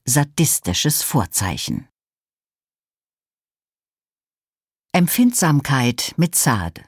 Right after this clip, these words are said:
Viele der Verirrungen, die du geschildert sehen wirst, werden dir ohne Zweifel missfallen. Man weiß es, aber es werden sich auch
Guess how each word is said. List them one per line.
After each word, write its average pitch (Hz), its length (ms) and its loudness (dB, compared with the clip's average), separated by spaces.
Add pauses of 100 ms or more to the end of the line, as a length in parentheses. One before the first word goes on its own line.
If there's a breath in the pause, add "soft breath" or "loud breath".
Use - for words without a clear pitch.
(2000)
Viele 240 460 2
der 95 200 0
Verirrungen, 113 720 0
die 101 160 -4
du 98 100 -6
geschildert 127 640 2
sehen 120 360 2
wirst, 135 380 0 (360 loud breath)
werden 147 280 2
dir 147 240 0
ohne 233 320 2
Zweifel 160 520 0
missfallen. 143 720 -2 (300)
Man 98 240 -2
weiß 151 360 2
es, - 380 -6 (380 loud breath)
aber 170 520 0
es - 280 -4
werden - 320 -2
sich - 260 -4
auch - 200 -2